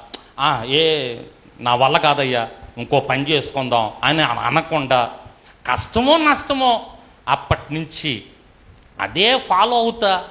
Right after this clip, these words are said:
ఆయన్నే ఫాలో అవుతా. ఆయన ఏ దాతల దగ్గరికి వెళ్తే ఈమె కూడా ఆ దాతల దగ్గరికి వెళ్ళి, ఆయన మగవాళ్ళ దగ్గరికి వెళ్తే ఈమె ఆడవాళ్ళ దగ్గరికి వెళ్ళి ఆడవాళ్ళతో మాట్లాడేది.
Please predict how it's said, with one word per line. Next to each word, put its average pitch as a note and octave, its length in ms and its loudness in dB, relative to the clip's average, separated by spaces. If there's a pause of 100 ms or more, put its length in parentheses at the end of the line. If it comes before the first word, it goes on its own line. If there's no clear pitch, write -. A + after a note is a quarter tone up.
ఆయన్నే G#3+ 500 0
ఫాలో F#3+ 340 2
అవుతా. E3+ 420 0 (600)
ఆయన C#3 180 2
ఏ D3+ 220 2
దాతల F3+ 440 0
దగ్గరికి D#3+ 380 -4
వెళ్తే D3 240 -2
ఈమె D#3 260 -2
కూడా D#3+ 200 0
ఆ C#3+ 40 2
దాతల C3+ 440 0
దగ్గరికి B2+ 340 -6
వెళ్ళి, A2 260 -6 (400)
ఆయన D3+ 260 4
మగవాళ్ళ F3 480 0
దగ్గరికి D#3 420 -4
వెళ్తే C#3 380 -2
ఈమె B2 200 2
ఆడవాళ్ళ E3+ 540 4
దగ్గరికి B2+ 400 -4
వెళ్ళి G#2+ 340 -4 (360)
ఆడవాళ్ళతో E3 500 4
మాట్లాడేది. B2 600 -2